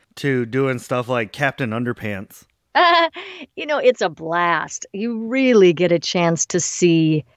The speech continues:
Speaker 2: uh, just s-, incredible writers on such a broad scale,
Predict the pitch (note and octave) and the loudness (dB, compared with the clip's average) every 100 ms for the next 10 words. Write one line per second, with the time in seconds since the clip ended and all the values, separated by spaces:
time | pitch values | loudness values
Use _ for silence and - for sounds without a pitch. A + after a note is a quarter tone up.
0 | _ F3 D#3+ D3+ D3+ - - _ - - | _ 2 4 2 -2 -10 -20 _ -20 -8
1 | - C#4+ - - - - - A3 G#3 - | 2 2 2 -4 -6 -6 -2 0 2 2
2 | B3+ A3 F#3 E3+ E3+ F3+ E3 D#3 - - | 4 4 4 4 4 4 2 0 -4 -2
3 | G3 F#3 F3 G#3 - F#3 D3 C#3+ G3 F#3 | 0 2 2 -2 0 -2 -2 2 4 4
4 | E3 - - F#3+ F#3+ F3 D3+ | 2 -2 2 4 4 2 -4